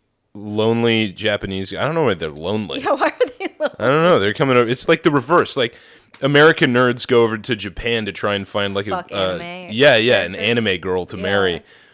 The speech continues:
Speaker 1: Um, lonely Japanese guys come to America to find some, like, big, bodacious, like,
Speaker 2: Blonde
Speaker 1: buxom,
Speaker 2: wifey.
Speaker 1: yeah,
Speaker 2: Yeah.
Speaker 1: blonde.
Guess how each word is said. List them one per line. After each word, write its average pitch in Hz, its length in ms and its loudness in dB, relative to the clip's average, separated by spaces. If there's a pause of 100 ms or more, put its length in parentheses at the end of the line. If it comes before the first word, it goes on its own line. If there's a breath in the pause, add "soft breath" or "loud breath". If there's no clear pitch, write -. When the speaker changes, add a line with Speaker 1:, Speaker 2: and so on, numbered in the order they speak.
(400 soft breath)
Speaker 1:
Um, 101 360 -2
lonely 123 380 2
Japanese 117 520 2
guys 92 240 -2
come 101 180 -4
to 107 100 -10
America 95 380 -4
to 85 80 -8
find 92 280 -10
some, 90 200 -8
like, 82 200 -14 (140)
big, 87 400 -8
bodacious, 90 840 -8 (160)
like, 90 220 -10
Speaker 2:
Blonde - 120 -16
Speaker 1:
buxom, 92 540 -4
Speaker 2:
wifey. 147 340 -18
Speaker 1:
yeah, 101 140 0
Speaker 2:
Yeah. 87 60 -2
Speaker 1:
blonde. 90 580 -6